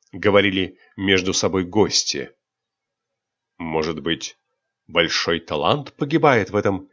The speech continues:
несчастном существе", сказал один из гостей. "Да, жалкий, жалкий", говорил другой. "Какое лицо прекрасное! В нем есть что-то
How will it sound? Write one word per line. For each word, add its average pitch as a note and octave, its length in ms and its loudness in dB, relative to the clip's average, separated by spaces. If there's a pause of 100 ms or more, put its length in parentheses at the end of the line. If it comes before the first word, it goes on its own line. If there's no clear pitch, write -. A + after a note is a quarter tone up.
несчастном A#2 800 0
существе", - 960 -4 (440)
сказал G2+ 480 4
один G2+ 240 -2
из G2 180 -4
гостей. G2+ 640 0 (880)
"Да, F#2 600 -2 (160)
жалкий, G#2 840 -2 (100)
жалкий", A#2+ 880 0 (560)
говорил A2 420 4
другой. F#2+ 580 0 (1200)
"Какое C#3+ 520 0
лицо C#3 560 -2
прекрасное! E2 1040 -4 (480)
В F2+ 140 -6
нем B2 240 2
есть C3+ 380 0
что-то C#3+ 600 0